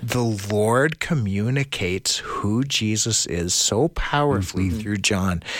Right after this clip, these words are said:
Speaker 1: where even in John chapter twenty, verse thirty-one, it says, "But these are written that you may believe that Jesus is the Christ, the Son of God,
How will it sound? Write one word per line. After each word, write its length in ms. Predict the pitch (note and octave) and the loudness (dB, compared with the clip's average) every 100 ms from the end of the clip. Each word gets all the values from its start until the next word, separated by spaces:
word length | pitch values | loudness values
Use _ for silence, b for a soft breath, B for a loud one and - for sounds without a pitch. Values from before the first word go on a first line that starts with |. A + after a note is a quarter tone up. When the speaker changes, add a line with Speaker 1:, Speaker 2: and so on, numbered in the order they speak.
| B B | B B
Speaker 1:
where 200 | B2+ G#2+ | 2 4
even 300 | B2 C#3 C#3 | 2 2 4
in 200 | A#2+ G#2+ | 4 4
John 300 | A#2 G2+ G2+ | 4 4 2
chapter 360 | A#2 G2+ A2+ | 2 2 0
twenty, 360 | - A#2 G#2+ G#2+ | -2 0 2 2
verse 260 | F#2+ - - | 2 2 2
thirty-one, 500 | A#2+ G2+ G2+ A2 G2+ | 2 2 2 2 4
it 60 | |
says, 200 | - G#2+ | 2 2
"But 260 | - G#2+ - | 2 0 0
these 320 | B2+ E3 F3+ | 4 6 6
are 100 | G3 | 6
written 500 | D#3 F3+ - A#2+ G#2 | 6 4 2 -2 -2
that 180 | G#2 G#2+ | -2 -2
you 180 | A2+ C#3 | 0 2
may 220 | C3+ C3+ | 4 2
believe 800 | A#2+ B2 A2+ B2 F3 A#2 F#2 F#2 - - | 2 2 2 2 4 4 2 -2 -6 -2
that 180 | G#2+ | 0
Jesus 560 | D2+ - B2+ A#2+ C#3 - - | 2 2 2 4 2 2 0
is 200 | A2+ G2+ | 0 0
the 120 | A#2 | -2
Christ, 480 | - F#2+ E2+ - - | 0 0 2 0 0
the 60 | |
Son 300 | G2 - F#2 | 0 2 2
of 140 | F#2 F#2 | 0 0
God, 340 | E2 D#2+ E2+ | 0 0 0